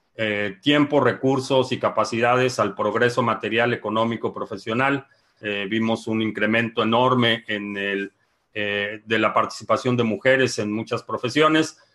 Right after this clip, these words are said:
Y, eh, por otro lado, tenemos la, las comunidades de migrantes que principalmente se dedicaron a tener hijos. Entonces, eh, obviamente ese desbalance demográfico,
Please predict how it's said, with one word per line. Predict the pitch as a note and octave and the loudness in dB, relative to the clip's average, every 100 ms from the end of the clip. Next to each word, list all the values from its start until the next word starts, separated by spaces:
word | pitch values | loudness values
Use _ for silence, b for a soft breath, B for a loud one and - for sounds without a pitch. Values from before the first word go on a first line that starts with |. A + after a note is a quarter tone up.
| b b _ _ _ _ | b b _ _ _ _
Y, | D3+ D#3+ F3 F3+ F3+ | 0 4 6 4 2
eh, | B2 A#2+ A2+ G#2+ | 0 2 2 2
por | - A#2+ | 2 2
otro | C3 C#3 | 4 4
lado, | C3+ C3+ B2+ | 6 4 2
tenemos | A2+ A2+ A#2 A2+ - | -2 -2 -2 -4 -8
la, | G#2+ G#2 G2 G2 | -4 0 0 -2
las | G#2 G2+ G2 | -2 -4 -4
comunidades | - G#2 G#2 G#2+ A2+ A#2 A2 | -6 -6 -4 0 2 0 -2
de | G#2+ | 0
migrantes | A2+ A#2+ C3+ B2+ B2+ C#3 - | 0 2 2 2 0 -2 -2
que | - G#2+ G2+ - _ | -10 -6 -6 -10 _
principalmente | B2 A#2+ A#2+ A2+ B2+ B2+ B2 B2 B2 B2+ | -2 -2 0 -2 0 2 2 0 0 0
se | B2+ | 0
dedicaron | G2+ G2 F#2+ A2+ A#2 G#2 | -4 -4 0 0 2 0
a | F#2+ | -4
tener | G#2 A2 C3 | -2 0 2
hijos. | D3+ - G#2+ - _ _ _ _ _ | 2 0 -4 -6 _ _ _ _ _
Entonces, | G#2+ G2 - A#2 A#2 B2 A#2+ A#2+ - | -12 -6 0 0 2 2 2 2 -6
eh, | A#2+ G#2+ G#2 G#2 G2+ G2+ | -4 -2 0 0 0 -2
obviamente | - B2 B2+ B2 B2+ B2+ | 0 2 2 2 2 0
ese | A#2+ A#2+ | 0 0
desbalance | G#2 G#2+ G2 A2 A#2+ A#2+ B2+ | 0 -2 0 0 2 0 -2
demográfico, | A2+ A2 G#2+ A#2+ A#2+ A#2+ - B2 B2 | -2 -2 0 2 0 -2 0 0 0